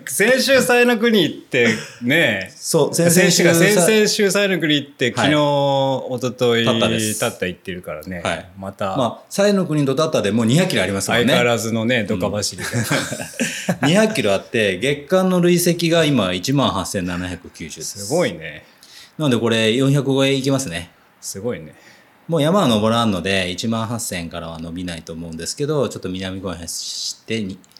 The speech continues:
Speaker 2: えー、一万九千ぐらいかな。うん、そんな感じです。
Speaker 1: あー。
Speaker 2: まあまあでしょ、今月。
Speaker 1: あー、すごいね。
Speaker 2: でもね、実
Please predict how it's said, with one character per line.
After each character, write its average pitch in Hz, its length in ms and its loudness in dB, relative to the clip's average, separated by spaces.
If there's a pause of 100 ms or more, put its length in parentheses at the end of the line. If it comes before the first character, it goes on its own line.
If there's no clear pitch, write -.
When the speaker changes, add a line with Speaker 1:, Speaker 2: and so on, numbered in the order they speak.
(380)
Speaker 2:
え 85 120 -12
ー、 - 20 -8
一 82 180 -10
万 90 100 -8
九 104 120 -6
千 90 180 -8
ぐ - 60 -12
ら - 60 -20
い - 20 -20
か 117 100 -6
な。 156 240 -2 (340)
う 92 40 -20
ん、 80 100 -18 (140)
そ - 160 -8
ん - 20 0
な 107 80 0
感 107 160 0
じ 92 60 -6
で 90 80 -8
す。 92 200 -10
Speaker 1:
あ 90 40 -16 (760)
ー。 165 40 -2
Speaker 2:
ま 185 60 4
あ - 40 4
ま 202 60 4
あ 127 40 2
で 95 60 0
し 98 80 -4
ょ、 90 80 -2
今 85 160 -8
月。 78 140 -12
Speaker 1:
あ 82 420 -10
ー、 - 20 -20
す - 200 -8
ご 107 160 -8
い 95 40 -12
ね。 - 300 -12
Speaker 2:
で 220 80 4
も 202 100 4
ね、 117 300 0 (180)
実 170 300 -4